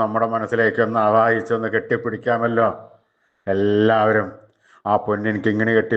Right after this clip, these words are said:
പട്ടുകോണകം എടുത്ത്, പച്ചപ്പട്ടും വെള്ളപ്പട്ടും കൂട്ടിക്കെട്ടി, ഞൊറിഞ്ഞെടുത്ത് കയ്യിൽ ഓടക്കുഴലും പിടിച്ച് സർവാഭരണ വിഭൂഷിതനായി ആ മന്ദസ്മിതം പൊഴിച്ചു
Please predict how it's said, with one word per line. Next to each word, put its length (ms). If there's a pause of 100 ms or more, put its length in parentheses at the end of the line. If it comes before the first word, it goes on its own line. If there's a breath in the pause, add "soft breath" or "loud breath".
പട്ടുകോണകം 680
എടുത്ത്, 200 (100)
പച്ചപ്പട്ടും 640
വെള്ളപ്പട്ടും 680
കൂട്ടിക്കെട്ടി, 600 (460 loud breath)
ഞൊറിഞ്ഞെടുത്ത് 760 (460 loud breath)
കയ്യിൽ 280 (120)
ഓടക്കുഴലും 580
പിടിച്ച് 260 (120)
സർവാഭരണ 760 (100)
വിഭൂഷിതനായി 840 (600 loud breath)
ആ 20 (1160 soft breath)
മന്ദസ്മിതം 800
പൊഴിച്ചു 320